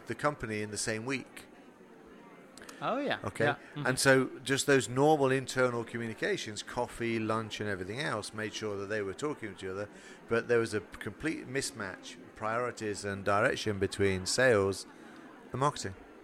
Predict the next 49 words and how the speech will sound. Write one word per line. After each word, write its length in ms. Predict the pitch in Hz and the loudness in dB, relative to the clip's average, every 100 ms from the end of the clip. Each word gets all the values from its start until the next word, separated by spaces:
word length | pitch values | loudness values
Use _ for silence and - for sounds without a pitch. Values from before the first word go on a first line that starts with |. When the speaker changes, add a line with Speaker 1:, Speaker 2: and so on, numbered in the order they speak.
| - 170 | -12 -8
Speaker 2:
Ooh. 360 | 185 143 131 | -6 -4 -2
Speaker 1:
And 120 | 127 | 0
it 80 | - | 0
was 160 | 117 113 | 0 2
so, 240 | 120 120 - | 6 4 4
and, 300 | 123 117 120 | 0 0 -4
and 240 | 117 117 | -2 0
so 160 | - 113 | 2 2
Graph 400 | 113 135 147 - | 4 4 4 0
was 160 | 107 | 2
able 160 | 117 110 | 4 4
to 120 | 107 | 2
identify 640 | 101 110 143 139 - 101 95 | 0 2 -2 -4 -4 -2 -2
to 160 | 98 | -4
the 140 | 92 92 | -2 -2
director, 600 | 95 98 123 - 107 95 - - - - | 2 2 2 0 -4 -4 -8 -18 -18 -12
you 80 | 107 | -4
know, 100 | 107 | -2
by 200 | 95 107 | 4 4
the 80 | 104 | 6
analytics 720 | 107 101 131 139 107 - - | 4 2 0 0 -2 -4 -6
and 100 | 104 | -6
went, 160 | 101 95 | -6 -6
"Just 140 | 131 | -6
Speaker 2:
Yeah. 40 | 117 | -6
Speaker 1:
hold 100 | 127 | -6
on 80 | 123 | -4
a 40 | |
minute, 140 | 107 - | -4 -4
I 80 | |
don't 220 | 98 104 101 | -4 -4 -2
get 220 | 117 - | -4 -4
this, 260 | 92 - | -8 -6
you 80 | 98 | -6
know." 220 | 98 127 143 - - - - | -4 -6 -8 -16 -18 -12 -6
Of 140 | 110 - | -4 0
eighty 260 | 170 - | 0 -2
percent 320 | 151 139 139 127 | -6 -2 -2 0
of 60 | |
the 60 | 127 | -2
Speaker 2:
Wow. 60 | 156 | -2
Speaker 1:
meetings 420 | - 113 107 123 | -4 -6 -6 -4
are 160 | 120 | -2
happening 340 | 117 - 113 113 | 0 -2 -4 -4
in 120 | 117 | -4
this 160 | 113 101 | -4 -6
V 300 | 98 131 151 | -4 -4 -2
shape 420 | - 104 90 - | -4 -2 -4 -6
here, 240 | 98 95 | -6 -6